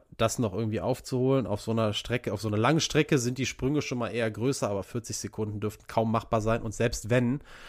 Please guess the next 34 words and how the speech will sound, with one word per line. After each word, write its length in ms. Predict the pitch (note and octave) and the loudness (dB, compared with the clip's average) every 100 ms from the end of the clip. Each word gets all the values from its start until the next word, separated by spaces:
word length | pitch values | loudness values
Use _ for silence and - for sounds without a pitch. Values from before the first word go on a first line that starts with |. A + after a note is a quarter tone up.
| - - - | -18 -16 -2
wird 140 | A2+ - | -2 0
es 100 | - | 0
nicht 240 | A#2 - | 0 0
reichen, 420 | G2+ G#2+ G#2+ A2 | 2 2 2 -2
um 140 | G2 G#2+ | -2 -2
über 160 | G#2 | -2
fünftausend 560 | G2+ G#2+ - G#2 G2 F2+ | -2 -6 -4 -4 -4 -6
Meter 360 | G2 - F#2 - | -6 -6 -6 -6
irgendwo 280 | G2+ F#2+ F#2 | -6 -6 -8
vorne 420 | - F#2+ G2 F#2+ - - - | -2 -2 -2 -4 -10 -20 -2
mitzulaufen. 720 | A2+ A#2+ - F#2 F2 F#2 G2 - - | 0 0 -2 -2 -2 -4 -6 -8 -12
Zuvor, 680 | - A#2 - C#3+ G3 B3+ _ - | -8 -6 -2 2 2 0 _ -4
das 200 | G2+ A#2+ | -4 -4
nochmal 220 | G#2 G2+ | -4 -6
so 100 | G2+ | -4
ein 80 | G#2+ | -4
bisschen 240 | D3+ B2+ | -4 -2
als 160 | A2 - | -4 -4
Abschluss, 420 | C3+ - C#3+ - | -6 -4 -4 0
hatte 200 | B2+ B2+ | 0 0
sie 180 | B2 - | -2 -2
eigentlich 500 | C#3 F#3 - C3 - | 0 0 -2 -8 -4
angekündigt, 760 | A2+ G#2+ - A2 A2 C3+ - - - _ | -4 -4 -4 -2 -2 -2 -6 -20 -20 _
nicht 160 | C3 B2 | -4 -2
über 180 | A#2+ G#2+ | -2 -2
fünftausend 600 | - F3+ - B2+ A2 G#2+ | -2 -4 2 2 4 2
Meter, 260 | B2 B2+ | 2 2
sondern 280 | A2 A#2 A#2+ | 2 2 0
über 260 | C3 C#3+ - | 0 -2 -2
zweihundert 680 | - C3+ G3 F#3 A#2+ G2 | -2 4 6 6 4 2
Meter 280 | F#2+ F#2 E2+ | -2 -4 -6
starten 360 | - F#2 F2+ F#2 | -4 -4 -4 -6
zu 140 | - | -12
können. 300 | - F#2+ A#2+ | -8 -4 -4